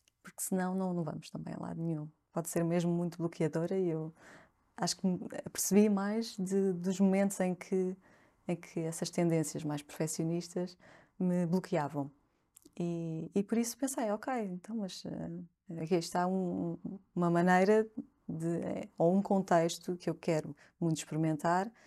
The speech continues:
em que se continuar com estas tendências tão, hum, de querer fazer tudo perfeitamente ou muito bem, vai ser muito difícil. E por isso também, eu acho que uma pessoa quando se começa a perceber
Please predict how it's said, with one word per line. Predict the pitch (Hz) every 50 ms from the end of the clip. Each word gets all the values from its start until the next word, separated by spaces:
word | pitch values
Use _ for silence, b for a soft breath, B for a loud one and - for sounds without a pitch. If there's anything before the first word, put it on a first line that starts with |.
| b b b b b b b
em | - 175 160
que | 160 - -
se | - - - - 233
continuar | 233 - 226 208 214 208 208 202 190 175 156 160 -
com | - - 170 165
estas | 165 - - 165
tendências | - - 165 160 151 147 - 151 139 -
tão, | - - - 175 156 156 151 160 160 160 - - _ _ _ _ _ _ _ _ _ _ _ -
hum, | 151 147 143 143 139 143 143 139 143 143 143 143 143 147 _ _ _ _ _ _ _ _ _ _ _ -
de | 147 -
querer | - - 165 165 160
fazer | - - 165 156 160
tudo | 160 - - 175 165 151 160 160 151 156 147 147 -
perfeitamente | - - - - 175 160 165 - 165 170 180 190 208 208 - - 175
ou | 147 147 143 147
muito | 151 147 151 160 170 185 180 170 - 160
bem, | 170 175 190 220 233 - _ _ _ _ _ _ _ _ _ - _ _ _
vai | - 147
ser | - - 151
muito | 151 151 147
difícil. | - 190 - - 165 165 - - 143 147 147 - _ _ _ _ _ _ _ _ _ _ _ _ _
E | 180 175
por | 175 - 196
isso | 214 208 - -
também, | - - 240 233 226
eu | 233 254
acho | 262 262
que | -
uma | 339
pessoa | 330 - - 339
quando | 339 269 262 254
se | 254 - - -
começa | - 247 233 233 226 220 214
a | 214
perceber | 214 - - - 196 208 220 220 220 -